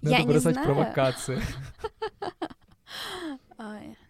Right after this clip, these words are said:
Speaker 2: вот будешь провоцировать меня, я не расскажу в сторис на,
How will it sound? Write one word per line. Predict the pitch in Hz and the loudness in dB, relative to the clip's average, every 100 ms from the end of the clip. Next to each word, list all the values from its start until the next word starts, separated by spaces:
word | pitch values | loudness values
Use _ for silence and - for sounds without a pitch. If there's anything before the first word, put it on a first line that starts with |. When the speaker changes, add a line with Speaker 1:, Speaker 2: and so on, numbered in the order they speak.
| - | -16
Speaker 2:
вот | 226 220 - | -8 -8 -6
будешь | 214 330 - | -2 -2 -2
провоцировать | 254 247 - 214 202 214 | -2 -2 -2 -4 -4 -2
меня, | 208 202 | -2 -2
я | 196 226 | -2 0
не | 254 285 | 0 0
расскажу | 311 - 269 226 | -2 -4 -4 -4
в | 202 | -8
сторис | - 247 320 262 - - _ | -6 -4 -2 -4 -8 -18 _
на, | 233 | -10